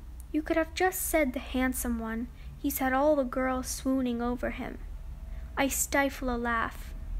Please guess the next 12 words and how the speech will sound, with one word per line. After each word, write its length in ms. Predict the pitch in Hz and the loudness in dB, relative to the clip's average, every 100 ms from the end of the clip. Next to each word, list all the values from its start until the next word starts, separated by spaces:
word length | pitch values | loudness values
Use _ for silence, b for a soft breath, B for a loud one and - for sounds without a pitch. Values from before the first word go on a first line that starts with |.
| - - - | -4 -6 4
"Can 160 | 311 | 4
you 80 | 330 | 4
get 180 | 415 440 | 2 4
a 40 | |
message 580 | 349 277 - 262 247 - | 4 4 0 -6 -4 -2
to 100 | 269 | -2
him?" 340 | - 269 269 - - - - - - - B B B B B | 0 0 0 -2 -8 -8 -8 -6 -4 -2 B B B B B
"Yes, 440 | - 311 262 - - | 2 4 2 -4 -4
it 120 | 285 | -2
shouldn't 320 | - 349 330 311 | 0 0 2 2
be 140 | 269 | 2
difficult. 680 | 262 262 254 - 226 - | 2 0 -4 -4 -4 -4